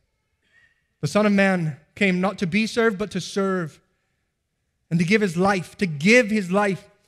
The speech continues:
as a ransom for many, so that he would be punished, that he would be crucified in the place of sinners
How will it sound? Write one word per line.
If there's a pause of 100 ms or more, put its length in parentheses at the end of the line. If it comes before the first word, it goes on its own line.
as
a
ransom (220)
for
many, (380)
so
that
he (140)
would
be
punished,
that
he
would
be
crucified
in
the
place
of
sinners